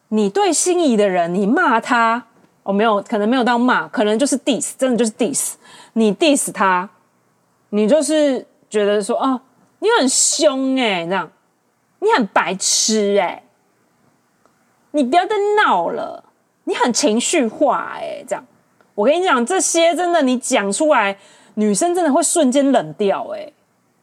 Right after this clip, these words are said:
什么叫做我凶啊？什么叫做我情绪化？你能不能想一些别的啊？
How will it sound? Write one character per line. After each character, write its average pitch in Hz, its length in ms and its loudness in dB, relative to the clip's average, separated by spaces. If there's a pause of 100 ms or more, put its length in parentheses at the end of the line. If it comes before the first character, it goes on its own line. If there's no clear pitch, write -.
(800)
什 - 260 -2
么 208 80 0
叫 294 120 -2
做 370 120 2
我 240 280 -2
凶 202 460 0
啊？ 170 180 -4 (400)
什 - 100 -10
么 240 80 0
叫 381 60 0
做 403 180 2
我 233 160 0
情 180 320 -6
绪 220 240 -2
化？ 196 400 -2 (640)
你 208 140 -2
能 233 120 2
不 370 80 0
能 392 140 2
想 190 160 -2
一 202 40 -4
些 247 140 -2
别 - 340 -12
的 - 160 -14
啊？ - 140 -14